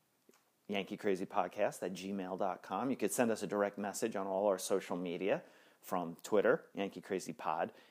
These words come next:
Instagram, Yankee Crazy Podcast, and go to the Facebook page. You can't really send it. Can you send us a message there? I don't know. I haven't gotten a message there, but go there anyway if you're on Facebook and give us a like.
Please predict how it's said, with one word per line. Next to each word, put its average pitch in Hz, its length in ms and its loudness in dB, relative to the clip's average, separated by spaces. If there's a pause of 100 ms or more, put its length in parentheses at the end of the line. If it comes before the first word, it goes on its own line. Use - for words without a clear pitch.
(160)
Instagram, 110 640 0
Yankee 104 280 -4
Crazy 90 380 -2
Podcast, 90 680 -4 (840)
and 127 760 2 (720)
go 160 140 8
to 202 60 4
the 196 100 2
Facebook 226 440 2
page. 151 220 6
You 139 60 -8
can't 160 160 2
really 139 180 6
send 131 240 2
it. - 80 -2
Can 196 140 -2
you 254 80 2
send 339 200 0
us 330 140 0
a 330 40 -6
message 311 360 2
there? 370 240 4
I 151 80 0
don't 120 160 2
know. 110 140 2
I 87 100 -2
haven't 110 180 -2
gotten 104 180 -4
a 98 40 -4
message 104 380 -4
there, 87 260 -2 (460)
but 95 260 4 (460)
go 160 160 12
there 135 180 12
anyway 113 320 8
if 101 120 2
you're 107 120 -2
on 101 60 -4
Facebook 98 540 0
and 95 180 -4
give 95 160 2
us - 140 -8
a 85 40 0
like. 85 400 2